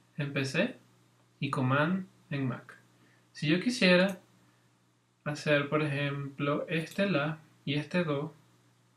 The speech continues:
sostenidos, con la tecla Shift seleccionaría el Si que está en el medio, que no lo necesito.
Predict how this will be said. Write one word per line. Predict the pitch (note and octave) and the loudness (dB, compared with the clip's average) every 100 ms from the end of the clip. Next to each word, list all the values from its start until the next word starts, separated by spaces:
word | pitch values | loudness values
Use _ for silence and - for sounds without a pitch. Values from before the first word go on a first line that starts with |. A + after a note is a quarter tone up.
| - - | -20 -6
sostenidos, | F#3+ F#3 F#3+ F3+ C#3 C3+ - - _ _ _ _ _ _ - | -2 0 2 2 2 -2 -6 -20 _ _ _ _ _ _ -6
con | C#3 | -4
la | C3+ | -2
tecla | D3+ F#3 | 0 0
Shift | G3 F3+ F3+ - - _ _ _ _ | 2 0 -2 -14 -20 _ _ _ _
seleccionaría | - C#3 C3+ C3+ C3 B2+ C#3+ D#3 - - - | -6 -6 -2 -2 0 2 2 0 -4 -10 -6
el | C#3 | -6
Si | - A#3+ F#3+ | 0 0 0
que | D3 | -2
está | D3+ | 0
en | D3+ | 2
el | E3 | 2
medio, | F#3 D3 C3 | 2 2 0
que | C3 | 0
no | C3 | 0
lo | C#3+ | 0
necesito. | D3 C#3+ C3+ A#2+ - | -2 -4 -6 -10 -12